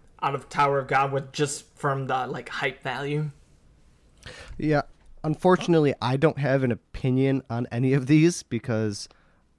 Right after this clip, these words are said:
Speaker 2: obviously you're the, the fantasy watcher. I tend to watch fantasy only if it kind of falls in my lap. So I actually <laughs> haven't watched any of these, so I don't have an opinion formed on Best Fantasy. But I have heard a lot of hype from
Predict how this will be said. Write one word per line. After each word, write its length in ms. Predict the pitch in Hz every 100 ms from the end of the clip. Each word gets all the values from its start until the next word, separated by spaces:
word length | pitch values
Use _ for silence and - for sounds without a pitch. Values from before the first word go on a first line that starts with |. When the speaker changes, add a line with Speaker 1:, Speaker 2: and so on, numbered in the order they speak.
| _ -
Speaker 2:
obviously 340 | 127 123 -
you're 220 | 113 120 113
the, 260 | 107 92 -
the 80 | 110
fantasy 500 | - 117 117 - 120
watcher. 480 | 113 110 - 107 -
I 280 | 104 110 - _ _ _ _ _ _ -
tend 560 | - - - 151 170
to 80 | 175
watch 260 | 160 160 -
fantasy 420 | 151 147 143 127
only 200 | 120 123
if 120 | -
it 300 | 110 - _
kind 180 | - 107
of 80 | 95
falls 340 | 110 104 104
in 60 | 98
my 120 | 87
lap. 420 | 92 87 104 123 _ _ - _
So 120 | -
I 100 | 117
actually 260 | 151 - 139
<laughs> 0 |
haven't 240 | 165 143
watched 300 | 131 113 - - _ -
any 280 | 123 123 123
of 160 | 101
these, 280 | 104 104 107
so 180 | - 101
I 140 | 95
don't 140 | 110 110
have 140 | 107
an 60 | 98
opinion 420 | - 104 95 82 _ _ _
formed 520 | - 98 90 80 76 - - _ _ -
on 180 | - 85
Best 280 | 92 76 -
Fantasy. 480 | 76 71 - 71 - - -
But 100 | 110
I 80 | 123
have 300 | 123 147 139
heard 180 | - 117
a 40 |
lot 260 | 107 107 101
of 100 | 95
hype 320 | 101 104 -
from 500 | - 104 101 92 95